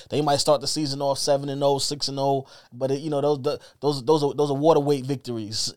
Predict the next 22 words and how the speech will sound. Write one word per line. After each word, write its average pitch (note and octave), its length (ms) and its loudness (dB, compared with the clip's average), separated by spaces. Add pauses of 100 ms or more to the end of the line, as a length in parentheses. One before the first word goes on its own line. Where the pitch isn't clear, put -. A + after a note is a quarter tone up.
You D3 140 -4
know D3+ 100 2
what D3+ 80 4
I D3+ 40 2
mean? D#3+ 280 0
And C#3+ 160 -6
then C#3+ 240 -6
they C3+ 180 -6
come D3 220 -2
back C#3+ 160 0
down C#3+ 240 0
to C3+ 80 -2
earth. D#3 200 2 (320)
This F3+ 220 2
is D3+ 140 -2
not D3 220 0
that. A#2 200 2
This D3+ 180 -2
is D3+ 200 0
a, D3 280 -4
a C#3+ 120 -6
team D3 500 -4